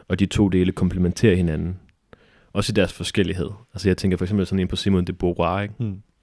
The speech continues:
Speaker 1: En af de der første sådan hardcore feminister og sådan noget,
Speaker 2: Mm.
Speaker 1: ikke? Øhm, hvad hedder hendes tekst på dansk? Hedder den bare Det andet køn?
Speaker 2: Ja.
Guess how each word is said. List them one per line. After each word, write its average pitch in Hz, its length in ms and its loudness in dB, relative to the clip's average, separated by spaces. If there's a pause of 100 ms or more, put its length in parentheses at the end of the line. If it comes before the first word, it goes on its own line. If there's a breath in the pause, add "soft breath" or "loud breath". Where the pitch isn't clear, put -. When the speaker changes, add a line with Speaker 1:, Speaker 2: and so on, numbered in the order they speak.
(760)
Speaker 1:
En 95 80 0
af 87 60 -2
de 101 60 0
der 82 100 0
første 80 380 -6
sådan - 160 -8
hardcore - 460 -10
feminister - 460 -12 (100)
og - 60 -20
sådan 98 180 -8
noget, 98 120 -12 (580 loud breath)
Speaker 2:
Mm. 101 80 -2
Speaker 1:
ikke? 82 140 -2
Øhm, 92 200 -10 (840)
hvad 104 80 -4
hedder 101 140 0
hendes 92 140 -6
tekst - 240 -8
på - 60 -6
dansk? 90 280 -8
Hedder 104 80 -2
den 101 80 0
bare 110 100 2
Det 107 120 -2
andet 110 180 -2
køn? 101 260 -4 (280)
Speaker 2:
Ja. 120 120 2